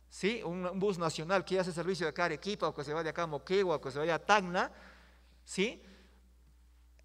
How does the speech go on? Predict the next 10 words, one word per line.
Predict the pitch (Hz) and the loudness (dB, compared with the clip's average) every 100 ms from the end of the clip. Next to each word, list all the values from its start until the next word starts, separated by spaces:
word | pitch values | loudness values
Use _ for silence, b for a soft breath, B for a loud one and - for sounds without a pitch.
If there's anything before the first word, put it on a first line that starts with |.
| - | -16
Ahí | - 135 180 180 | -4 -2 0 -4
sí | - 202 - - | -2 -4 -6 -18
será | - - 127 135 143 - - | -14 -6 -2 -2 -4 -16 -18
los | - 143 139 | -6 -4 -4
amigos | 135 139 139 165 - - | -8 -8 -8 -8 -12 -20
de | 127 123 127 123 - | -12 -6 -4 -4 -8
los | 135 131 | -8 -8
inspectores | 135 120 151 151 | -10 -10 -8 -8
de | 123 | -10
Sutran. | 117 104 92 | -12 -14 -14